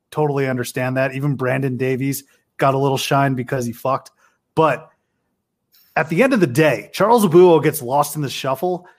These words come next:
and he shouldn't, because he started all thirty-five games as a senior.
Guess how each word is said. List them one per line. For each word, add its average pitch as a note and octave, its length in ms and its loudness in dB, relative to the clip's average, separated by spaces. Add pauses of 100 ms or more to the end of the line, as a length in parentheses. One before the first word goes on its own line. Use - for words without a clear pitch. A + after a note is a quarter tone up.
(180)
and F3 100 0
he F#3+ 60 2
shouldn't, F3 500 -4
because E3+ 240 -2
he F3 80 -4
started G#3+ 360 2
all E3 200 2
thirty-five F#3 760 0
games C#3 340 -6
as C#3 160 0
a B2 60 -14
senior. A#2 520 -10